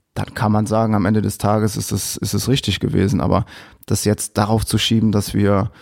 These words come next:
dass wir, äh, aufgrund von, von einer taktischen Umstellung auf einmal in der Lage sind zu punkten,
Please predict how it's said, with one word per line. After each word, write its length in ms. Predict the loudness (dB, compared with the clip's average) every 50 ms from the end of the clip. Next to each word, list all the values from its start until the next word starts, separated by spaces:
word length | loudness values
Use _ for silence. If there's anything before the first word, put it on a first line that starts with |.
| -20 -20 -20 _ _ -12 -4
dass 240 | -2 -2 -2 0 0
wir, 300 | 2 2 2 2 2 0 0 0 2 2 2 2 0 0
äh, 60 | -2 -4
aufgrund 380 | -4 -4 -2 -2 -2 -2 -2
von, 420 | -2 -2 0 2 2 2 0 -2 -4 -10 -20 -20 _ _ _ -4
von 160 | 0 2 2
einer 180 | 2 0 -2 -4
taktischen 560 | -8 -8 -8 -8 -6 -4 -2 -2 0 0 0
Umstellung 500 | 0 0 -2 -2 -2 -2 0 0 2 0
auf 160 | 0 -2 -2 -2
einmal 240 | 0 0 0 2 2
in 80 | 2
der 80 | 2 2
Lage 260 | 2 0 0 0 -2
sind 180 | -2 -2 -4 -4
zu 100 | -4 -4
punkten, 480 | 0 0 0 0 0 0 0 -2 -2